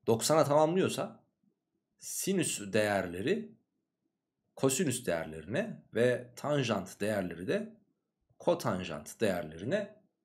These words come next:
mutlak surette eşittir. Şimdi yani sinüs alfayı ben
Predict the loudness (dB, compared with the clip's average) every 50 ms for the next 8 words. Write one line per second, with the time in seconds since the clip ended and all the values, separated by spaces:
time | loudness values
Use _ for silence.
0 | _ _ -10 -10 -10 -10 -10 -12 -12 -12 -12 -8 -4 -2 -2 -2 -2 -2 -2 0
1 | 0 0 -2 -4 -8 -10 -16 -16 -16 -16 -18 _ _ _ _ _ _ _ _ _
2 | _ _ _ -14 -12 -10 -6 -4 0 2 6 6 8 8 6 4 2 -2 -2 -2
3 | -2 0 2 4 4 4 4 4 2 0 0 2 2 2 0 0 -4 -10 -16